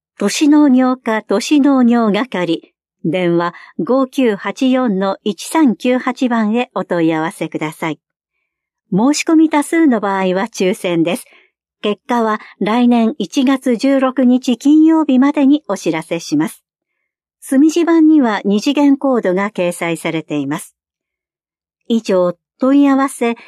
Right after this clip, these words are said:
農業振興係、電話五九八四の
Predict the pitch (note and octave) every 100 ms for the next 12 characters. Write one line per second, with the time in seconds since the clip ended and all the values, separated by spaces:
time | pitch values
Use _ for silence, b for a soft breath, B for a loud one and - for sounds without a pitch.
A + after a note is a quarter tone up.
0 | B F3+ G#3+ D4 C4+ C#4 C#4 - A#3 A3+
1 | A3+ G#3 F#3 F#3 F3+ D#3 D3+ - _ _
2 | _ G3 E3 F3+ E3+ E3 E3+ B B F#3
3 | G3 C4 C4 C#4 A3+ F#3+ G3 - A3+ A3
4 | G3 E3+ F3+